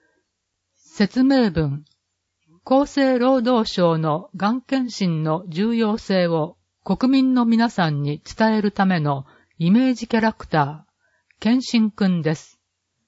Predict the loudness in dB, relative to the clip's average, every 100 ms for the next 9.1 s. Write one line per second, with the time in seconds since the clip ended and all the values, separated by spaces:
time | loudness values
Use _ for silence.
0 | _ _ _ 0 0 0 0 2 2 0
1 | -2 -2 _ _ _ -2 0 0 -2 -4
2 | -2 0 0 0 -2 0 -2 -4 -6 -4
3 | -4 -2 -2 -2 -4 -8 -14 _ _ _
4 | _ _ _ _ _ _ _ -2 -2 -2
5 | -2 0 0 0 -4 0 2 2 0 -2
6 | -2 -2 -4 -8 _ _ _ _ _ _
7 | _ _ _ _ _ _ _ _ _ -4
8 | -2 0 0 0 -2 -4 0 0 2 -2
9 | -6